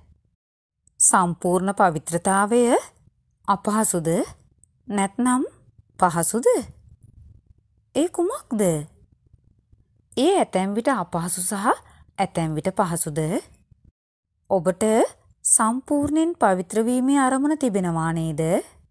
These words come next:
ඔබගේ අරමුණ ඉතා උසස් එකක් නේද? හෝ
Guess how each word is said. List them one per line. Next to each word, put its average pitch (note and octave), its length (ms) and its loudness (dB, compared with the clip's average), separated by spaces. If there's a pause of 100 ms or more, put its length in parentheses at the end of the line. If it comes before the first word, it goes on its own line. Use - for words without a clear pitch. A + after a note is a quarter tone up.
(840)
ඔබගේ A#3+ 480 2
අරමුණ A3+ 440 0 (500)
ඉතා F3 340 2
උසස් E3 380 -2
එකක් F#3 320 -4
නේද? C4 320 0 (1120)
හෝ F#3 380 2